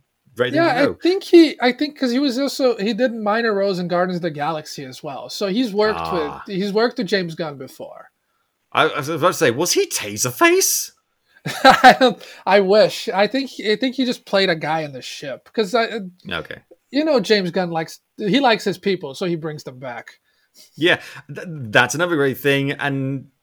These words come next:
Speaker 1: y-, you see Michael Rooker in his movies, it's like, "Oh, James Gunn movie." But he knows how to utilize Michael Rooker for the various kinds of roles he has. And Michael Rooker's a very good actor, in fairness. He can do lots of different things.
Speaker 2: Yeah.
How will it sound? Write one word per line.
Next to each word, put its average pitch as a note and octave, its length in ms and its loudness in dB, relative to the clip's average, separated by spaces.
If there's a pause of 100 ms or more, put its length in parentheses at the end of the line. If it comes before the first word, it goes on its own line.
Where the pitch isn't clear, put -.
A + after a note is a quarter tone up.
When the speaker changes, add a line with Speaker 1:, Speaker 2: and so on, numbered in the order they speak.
(160)
Speaker 1:
y-, D3 180 -10
you C3+ 100 -2
see F3 220 2
Michael C#3 300 0
Rooker D3+ 220 2
in C3+ 60 4
his B2+ 100 -2
movies, C#3 300 2
it's A2 80 -12
like, B2 260 -2
"Oh, F3 200 2
James A2+ 260 0
Gunn F3+ 160 2
movie." F#2+ 400 -2 (560)
But C3+ 140 4
he C#3 100 2
knows C#3+ 360 6
how B2 140 2
to A2+ 100 -4
utilize C3+ 480 2
Michael A#2 220 -2
Rooker A#2+ 320 2 (160)
for - 100 -10
the C3 80 6
various A#2+ 320 6
kinds A#2+ 360 -2
of A2 100 -2
roles A2 260 2
he A2 80 -6
has. A#2 160 -4
And C3 80 -6
Michael G#3+ 200 -8
Rooker's A#2 220 -4
a F#2 40 -6
very A#2 180 2
good F#2 160 -2
actor, G#2+ 260 -4
in F2 80 -12
fairness. F2 300 -8
He - 40 -18
can G#2+ 140 -6
do A2 180 -6
lots G2+ 240 -6
of F2+ 60 -18
different - 260 -18
things. D#2 480 -6 (220)
Speaker 2:
Yeah. D3+ 200 -14